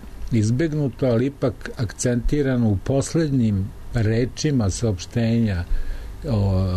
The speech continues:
iz, e, Bidenovog kabineta, da su razmatrana i neka pravna pitanja. Pod tim pravnim pitanjima, ja mislim da su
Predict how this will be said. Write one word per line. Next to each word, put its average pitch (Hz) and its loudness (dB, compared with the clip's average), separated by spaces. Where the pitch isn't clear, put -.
iz, 92 2
e, 92 2
Bidenovog 113 2
kabineta, 120 0
da 113 2
su 120 0
razmatrana 120 0
i 110 2
neka 113 2
pravna 107 2
pitanja. 80 -2
Pod 98 0
tim 165 0
pravnim 110 0
pitanjima, 139 0
ja 127 0
mislim 107 2
da 95 2
su - -6